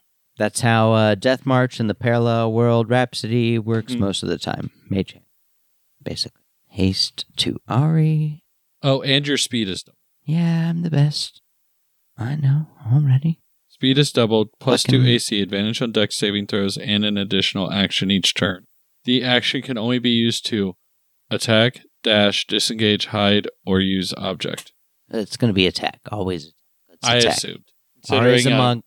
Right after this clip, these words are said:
Speaker 1: Warlock is attacking.
Speaker 2: if you check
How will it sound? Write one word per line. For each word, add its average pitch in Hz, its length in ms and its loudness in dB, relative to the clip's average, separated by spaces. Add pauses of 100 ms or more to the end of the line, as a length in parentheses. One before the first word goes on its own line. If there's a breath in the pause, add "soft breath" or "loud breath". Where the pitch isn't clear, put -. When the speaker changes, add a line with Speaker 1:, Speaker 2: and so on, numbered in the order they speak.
(160)
Speaker 1:
Warlock 110 640 0
is 98 160 -10
attacking. 90 480 -10 (640)
Speaker 2:
if - 240 -4
you 104 200 0
check 117 240 -2